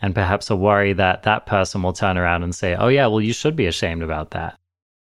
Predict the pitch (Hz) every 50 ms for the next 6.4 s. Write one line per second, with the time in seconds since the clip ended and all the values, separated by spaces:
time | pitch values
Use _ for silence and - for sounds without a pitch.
0 | _ _ _ - - - 127 131 135 135 131 120 - 135 113 107 110 107 110 110
1 | 107 - - 104 87 - 98 90 95 98 113 - - - 101 107 104 110 107 98
2 | 98 98 92 117 113 92 98 95 92 95 90 90 87 - - 110 98 - 110 98
3 | 90 98 95 95 - - - 104 95 - - 95 92 87 87 - - 101 95 -
4 | - 98 95 90 95 95 98 104 107 - - 120 117 - - 156 170 202 202 185
5 | 156 131 - - 139 143 135 123 117 113 117 117 - 123 107 92 101 95 - -
6 | 110 101 101 98 92 92 90 85